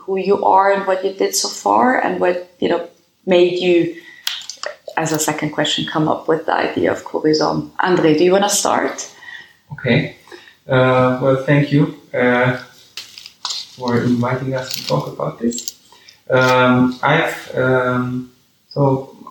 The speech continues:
Speaker 2: my history started, uh, about nine years ago, uh, working with, uh, traditional artisans. Uh, and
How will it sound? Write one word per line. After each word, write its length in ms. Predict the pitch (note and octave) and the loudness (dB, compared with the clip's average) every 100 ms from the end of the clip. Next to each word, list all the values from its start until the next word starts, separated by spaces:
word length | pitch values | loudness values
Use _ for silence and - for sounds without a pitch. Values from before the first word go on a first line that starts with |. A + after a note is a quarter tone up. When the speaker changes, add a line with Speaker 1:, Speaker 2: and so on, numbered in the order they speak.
| - | -14
Speaker 2:
my 200 | - C#3 | -2 0
history 380 | C#3 E3+ F3 E3+ | 0 -4 0 0
started, 580 | - C#3+ C3 B2+ C3 B2+ - A#2+ | 2 2 2 4 2 0 -6 -2
uh, 760 | A#2+ A#2+ A#2 A#2 A#2 A#2 A#2 - | -2 2 2 4 2 2 -2 -4
about 360 | A#2+ A#2 A#2 | 2 2 2
nine 260 | A#2 B2 C3 | 2 2 4
years 240 | C3 B2+ A#2 | 4 2 -2
ago, 380 | C3+ F#3 G3 - | 0 2 2 0
uh, 320 | A#2 A#2 A2+ | 0 2 2
working 380 | B2 C3 - B2 | 2 2 2 -4
with, 220 | C3 C3 - - - | -4 -4 -8 -12 -2
uh, 320 | A2+ G2+ - | 0 2 -2
traditional 560 | - A#2 C3 - B2 - | -2 -2 -2 0 0 0
artisans. 760 | A2+ C#3+ D#3+ F#3 A3 - - _ _ - _ _ C3 | -2 -2 -4 -2 -2 -2 -10 _ _ -20 _ _ 0
Uh, 680 | B2 B2 A#2+ A#2+ A#2+ B2 | 2 4 4 6 4 4
and 220 | B2 A#2+ | 4 2